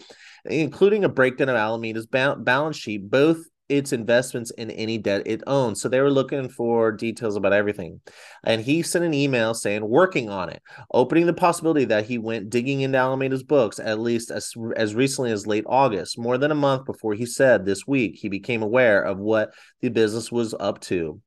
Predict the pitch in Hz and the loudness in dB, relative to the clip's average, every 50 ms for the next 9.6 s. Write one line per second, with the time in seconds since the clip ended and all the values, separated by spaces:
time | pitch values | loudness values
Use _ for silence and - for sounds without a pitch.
0 | - - - - - - - - _ _ _ - - 113 127 135 135 - - 156 | -20 -20 -20 -20 -20 -20 -20 -20 _ _ _ -2 2 4 4 4 4 4 6 8
1 | 165 165 160 160 160 156 151 151 151 147 135 151 147 143 135 - - _ _ _ | 8 8 8 8 8 8 6 6 4 4 2 2 4 4 2 0 -2 _ _ _
2 | _ - 135 135 131 131 127 - - 151 139 123 117 113 139 135 120 95 85 - | _ -2 0 0 0 0 -2 -6 -6 -6 -6 -4 0 2 4 4 4 4 2 -2
3 | 98 - 113 104 98 98 101 95 - - 107 101 98 90 95 95 92 82 87 92 | -4 -4 -4 -2 -2 -4 -8 -8 -6 -4 -2 -2 -2 0 0 0 0 0 0 0
4 | 92 92 90 90 87 78 - 90 90 95 98 - 82 104 101 107 110 113 123 127 | 0 0 0 -2 -4 -4 -4 -2 0 0 0 0 0 -2 0 0 0 0 0 -2
5 | - - 131 127 - - - 117 107 101 95 104 101 - - 104 98 95 95 - | -2 -4 -4 -4 -4 -4 -2 0 0 0 0 -4 -6 -8 -8 -8 -8 -8 -10 -8
6 | - 95 90 92 - - 98 92 92 101 104 101 95 87 82 80 - - - 101 | -8 -8 -6 -6 -6 -6 -6 -4 -2 0 2 2 2 0 -2 -4 -6 -8 -8 -8
7 | 101 101 98 95 95 92 101 92 - - 101 87 82 - 90 92 90 87 82 85 | -6 -6 -4 -4 -4 -4 -4 -6 -6 -6 -8 -8 -10 -10 -10 -10 -10 -10 -10 -10
8 | 95 92 85 - - 87 82 78 76 69 - - - - - - - - _ _ | -12 -12 -10 -10 -8 -8 -8 -8 -8 -10 -12 -14 -18 -20 -20 -20 -20 -20 _ _
9 | - 123 131 123 120 113 110 104 95 87 85 80 | -2 0 2 2 4 4 4 4 4 2 0 -2